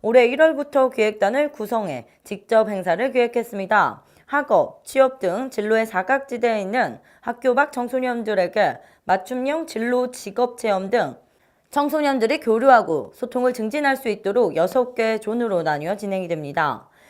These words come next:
영화 재심의 실제 모델인 박준영 변호사의 특강과 또 스타일리스트,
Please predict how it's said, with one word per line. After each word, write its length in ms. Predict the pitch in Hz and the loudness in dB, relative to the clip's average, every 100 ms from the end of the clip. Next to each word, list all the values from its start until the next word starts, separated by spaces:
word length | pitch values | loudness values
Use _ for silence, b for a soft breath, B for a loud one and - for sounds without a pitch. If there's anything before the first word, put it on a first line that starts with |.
| b 233 | b 2
영화 280 | 254 311 | 4 4
재심의 360 | 311 302 294 330 | 4 2 2 0
실제 320 | 320 311 311 | 0 0 0
모델인 420 | 285 247 233 277 | 0 2 2 0
박준영 520 | 277 - - 262 254 247 | -4 -12 -8 -4 -2 0
변호사의 480 | 220 214 214 202 | -2 0 2 0
특강과 640 | 202 - 185 185 208 123 - b b | 0 -2 -2 4 4 4 -4 b b
또 80 | 240 | -6
스타일리스트, 920 | 233 285 285 269 262 - 196 233 285 | -2 0 2 0 -4 -4 0 2 0